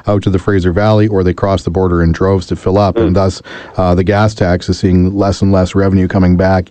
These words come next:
Speaker 1: in Metro Vancouver itself. What raises to, back to Shannon's point, uh, maybe the solution here is, is he cuts some one-time rebate checks specifically to, you know, Southern Vancouver Island or Metro Vancouver to lift some of the weight. Is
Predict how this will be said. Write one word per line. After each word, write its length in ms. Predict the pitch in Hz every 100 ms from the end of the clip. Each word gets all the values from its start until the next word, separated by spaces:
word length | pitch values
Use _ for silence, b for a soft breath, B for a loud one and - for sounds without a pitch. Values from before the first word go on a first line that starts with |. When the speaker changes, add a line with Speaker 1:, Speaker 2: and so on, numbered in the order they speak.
| -
Speaker 1:
in 180 | 107 101
Metro 260 | 95 - 95
Vancouver 420 | 87 - 101 87
itself. 340 | 85 113 101
What 140 | 113 120
raises 440 | 143 151 131 107
to, 180 | - 107
back 200 | 127 131
to 80 | -
Shannon's 340 | 113 123 147
point, 280 | - 87 90 B B B B
uh, 140 | 110
maybe 260 | 104 117 123
the 140 | 110
solution 400 | 107 120 123 117
here 240 | 101 113 110
is, 200 | 98 98
is 200 | 101 90
he 100 | 98
cuts 240 | 110 107
some 160 | 98 101
one-time 420 | 110 110 107 98
rebate 380 | 101 120 92 92
checks 280 | 98 95
specifically 600 | - 95 - 110 107 104 92
to, 380 | 104 101 101
you 120 | 98 95
know, 120 | 98
Southern 360 | - 107 104 104
Vancouver 400 | 104 107 104 101
Island 260 | 104 104
or 60 | 101
Metro 260 | 107 107
Vancouver 440 | 104 104 95 120 131
to 60 |
lift 200 | 92 90
some 160 | - 87
of 80 | 85
the 40 |
weight. 240 | 82 80 - B B B
Is 100 | 98